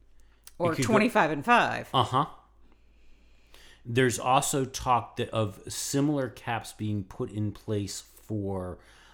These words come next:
Speaker 2: the top three management personnel on the team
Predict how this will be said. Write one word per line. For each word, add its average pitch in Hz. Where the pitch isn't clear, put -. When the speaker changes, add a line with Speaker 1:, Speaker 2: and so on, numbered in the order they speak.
Speaker 2:
the 110
top -
three 104
management 98
personnel 80
on 85
the 78
team 85